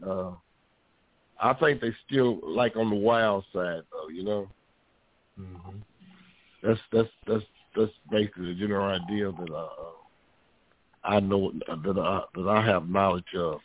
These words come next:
Speaker 1: you know? Uh, I don't really associate with them that much, but every once in a while I do hear something about 'em. <clears throat> And I know one of the daughters about five,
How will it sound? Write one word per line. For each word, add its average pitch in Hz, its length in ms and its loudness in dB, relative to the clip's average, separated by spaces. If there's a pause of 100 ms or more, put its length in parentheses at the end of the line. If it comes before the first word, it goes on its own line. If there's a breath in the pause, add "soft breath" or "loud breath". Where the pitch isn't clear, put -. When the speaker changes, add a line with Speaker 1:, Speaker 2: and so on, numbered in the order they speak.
Speaker 1:
you 90 80 -8
know? 90 260 -4 (640 soft breath)
Uh, 95 40 -2
I 98 320 6
don't 120 220 4
really 110 320 0
associate 110 480 2
with 98 280 -4
them 95 60 -8 (100)
that 104 140 0 (120)
much, 107 300 4 (280)
but 95 120 -4
every 110 200 2
once 107 260 0
in 98 60 -12
a 107 120 -2
while 104 100 2
I 98 160 -2
do 104 260 -4 (840 soft breath)
hear 113 300 6
something 107 260 0
about 104 420 2
'em. 90 140 -4 (100)
<clears throat> - 220 -4 (580 loud breath)
And 98 120 0
I 127 80 6
know 127 140 6
one 131 240 4
of 131 80 4
the 113 80 -2
daughters 110 540 4
about 110 400 0 (260)
five, 123 460 4